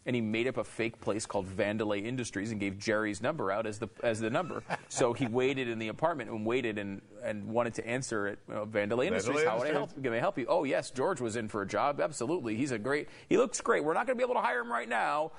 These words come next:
Speaker 1: but, uh,
Speaker 2: He's on
Speaker 1: you
Speaker 2: our
Speaker 1: know,
Speaker 2: list.
Speaker 1: he's really trying hard," and blah, blah, blah, blah, blah. Of course, he's in the bathroom, and Kramer answers and goes,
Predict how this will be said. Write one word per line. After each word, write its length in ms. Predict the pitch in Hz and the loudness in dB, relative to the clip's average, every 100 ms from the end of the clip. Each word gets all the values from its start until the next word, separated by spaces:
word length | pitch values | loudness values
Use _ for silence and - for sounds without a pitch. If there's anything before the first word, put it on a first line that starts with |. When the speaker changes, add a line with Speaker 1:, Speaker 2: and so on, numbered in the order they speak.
| - - | -16 2
Speaker 1:
but, 340 | 180 175 151 | 6 6 4
uh, 140 | 160 165 | 2 2
Speaker 2:
He's 80 | 165 | 4
on 100 | 160 | 4
Speaker 1:
you 60 | 160 | 4
Speaker 2:
our 60 | 185 | 4
Speaker 1:
know, 240 | 170 156 | 4 4
Speaker 2:
list. 120 | 160 | 2
Speaker 1:
he's 200 | 180 151 | -2 -2
really 260 | 156 226 180 156 | 0 2 2 0
trying 360 | - 190 190 | 0 0 2
hard," 360 | 156 175 127 113 | 2 2 2 0
and 160 | 113 107 | -4 0
blah, 120 | 117 | 0
blah, 100 | 113 | 2
blah, 120 | 107 | 0
blah, 80 | 113 | 2
blah. 220 | 175 143 - - | 2 2 0 0
Of 140 | 131 - | 2 4
course, 180 | 143 | 2
he's 160 | - 120 | 2 0
in 60 | 104 | 0
the 100 | 95 | 2
bathroom, 420 | 143 147 120 95 | 2 2 -2 -6
and 60 | 92 | -4
Kramer 380 | - 185 131 101 | 0 0 0 -2
answers 260 | 95 98 | -2 -4
and 100 | |
goes, 0 | 90 | -4